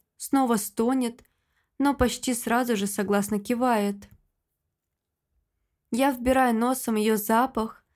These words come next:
словно животное, жадно и нетерпеливо, а потом отталкиваюсь от кровати и принимаю вертикальное положение.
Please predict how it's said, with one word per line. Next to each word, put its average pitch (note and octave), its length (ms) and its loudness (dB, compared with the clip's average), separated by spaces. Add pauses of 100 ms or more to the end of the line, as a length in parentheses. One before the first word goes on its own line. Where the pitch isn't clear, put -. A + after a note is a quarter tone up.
(120)
словно A3+ 420 0
животное, A3 960 0 (340)
жадно G#3+ 760 0 (400)
и B3+ 80 2
нетерпеливо, A3+ 1080 0 (800)
а C#4+ 100 0
потом C#4 460 2
отталкиваюсь A#3 760 0
от G#3+ 140 -6
кровати A3+ 800 -2 (340)
и C#4 80 0
принимаю A#3 560 2
вертикальное G#3 680 0
положение. G#3+ 960 -2